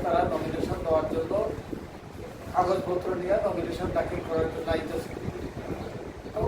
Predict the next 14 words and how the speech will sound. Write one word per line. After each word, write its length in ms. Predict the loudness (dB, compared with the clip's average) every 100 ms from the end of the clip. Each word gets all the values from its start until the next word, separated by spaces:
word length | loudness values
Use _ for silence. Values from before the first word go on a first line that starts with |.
| 8
তারা 160 | 10 10 8
বুঝতেছে 460 | 4 6 8 8 4 0 -8 -12 -12 -10 -10 -8 -10 -10 -10 -10 -10 -6 4 10
এই 120 | 12 12 8 6
পাঁচ 200 | 6 6 2
ছয় 220 | 4 4 6
বছর 300 | 4 2 0 2
তারা 200 | 6 8 8 6
জনগণের 460 | 2 2 4 4 4
জন্য 160 | 4 4 2
কোনো 160 | 0 0 2
কাজই 360 | 2 2 0 0
করছে 220 | -2 -4
না। 120 | -8 -10 -8 -8 -8 -8 -10 -10 -10 -10 -10 -10 -10 -10 -8 -8 -10 -10 -8 -8 -4 0
যদি 240 | 4